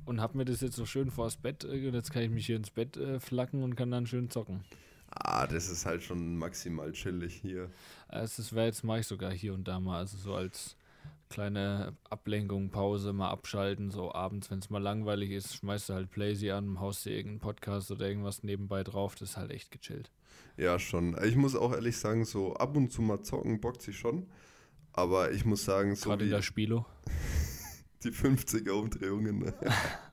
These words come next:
Speaker 1: Ja, es ist echt entspannt einfach so, weißt du, das ist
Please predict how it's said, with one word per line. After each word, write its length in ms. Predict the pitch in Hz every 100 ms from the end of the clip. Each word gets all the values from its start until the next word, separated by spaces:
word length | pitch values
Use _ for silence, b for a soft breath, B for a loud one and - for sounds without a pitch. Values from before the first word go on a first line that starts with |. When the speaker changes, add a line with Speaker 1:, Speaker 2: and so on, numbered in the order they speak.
| - - B 92 -
Speaker 1:
Ja, 100 | 107
es 120 | -
ist 160 | 110
echt 220 | 123 120 -
entspannt 520 | 113 - - 117 110
einfach 320 | 98 92 92
so, 180 | 87 95
weißt 220 | 90 98
du, 40 | 107
das 160 | 92
ist 400 | 95 - - -